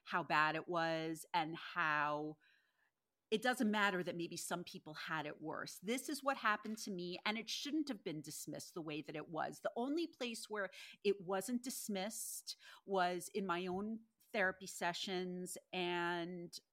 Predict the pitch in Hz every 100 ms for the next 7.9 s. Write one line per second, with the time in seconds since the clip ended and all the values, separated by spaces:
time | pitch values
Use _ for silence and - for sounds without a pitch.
0 | - 180 170 175 175 175 - 214 202 208
1 | 214 - 247 269 156 139 135 180 - 180
2 | 196 190 226 240 - - - 220 220 208
3 | 208 202 196 170 - - 170 180 180 180
4 | 156 151 196 185 170 160 160 156 160 165
5 | 143 139 147 160 160 - - 185 214 -
6 | - 82 - - - - 190 - 247 302
7 | - 294 277 277 262 247 247 247 -